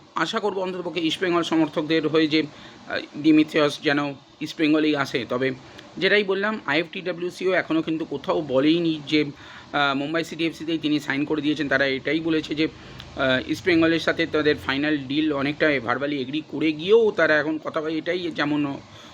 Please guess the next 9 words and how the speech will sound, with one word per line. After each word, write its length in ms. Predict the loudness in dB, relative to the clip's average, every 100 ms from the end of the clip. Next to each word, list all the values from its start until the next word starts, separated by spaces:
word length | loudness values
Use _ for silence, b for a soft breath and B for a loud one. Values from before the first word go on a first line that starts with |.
| B -6
আমিও 340 | 4 6 6
বললাম 380 | 6 4 4 2
যে 160 | 0
হয়তো 380 | -2 -4 -2 -2 -2
এজেন্ট 340 | -2 2 0 0
এখন 200 | -2 -2
একটা 160 | 0
দর 220 | 0 2
বাড়ানোর 420 | 2 4 4 2